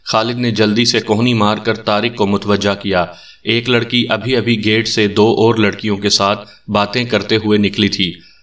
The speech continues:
"अच्छी है," तारिक ने गौर से देखते हुए कहा, "मगर अभी तो और भी लड़कियां आ रही हैं, शायद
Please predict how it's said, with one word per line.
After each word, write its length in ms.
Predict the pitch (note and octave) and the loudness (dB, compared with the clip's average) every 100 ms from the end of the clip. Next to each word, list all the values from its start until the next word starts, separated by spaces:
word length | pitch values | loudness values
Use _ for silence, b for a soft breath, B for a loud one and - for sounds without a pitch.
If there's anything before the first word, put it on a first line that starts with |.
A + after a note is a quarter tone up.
| b - | b -6
"अच्छी 300 | G#2+ - D3 | -4 -2 -2
है," 360 | F#2+ E2 E2 _ _ | -4 -6 -12 _ _
तारिक 320 | A2 G#2+ A2+ A#2 | -2 -2 -2 -2
ने 120 | G#2+ | 0
गौर 240 | G2+ A2 | 2 2
से 180 | - G#2+ | 2 0
देखते 380 | G2+ G2+ G2+ G2+ | 2 0 0 -2
हुए 180 | G2 G2 | 0 0
कहा, 420 | F#2+ F#2+ F2+ F2 B B - | 0 -2 -4 -10 B B -6
"मगर 240 | A2+ C#3+ C#3 | -4 -2 -2
अभी 280 | A2 A#2+ | -4 -4
तो 140 | B2 C3 | -2 0
और 260 | A2 A2+ | 4 2
भी 140 | G2+ B2+ | 2 0
लड़कियां 480 | A2+ G2 A#2 A2 - | -2 -2 0 0 0
आ 180 | G2+ | -2
रही 240 | G2+ A2+ B2 | -2 -2 -2
हैं, 240 | A2 G#2+ G#2 B - | -2 -4 -10 B -8
शायद 360 | - B2+ C3+ | -4 -2 -4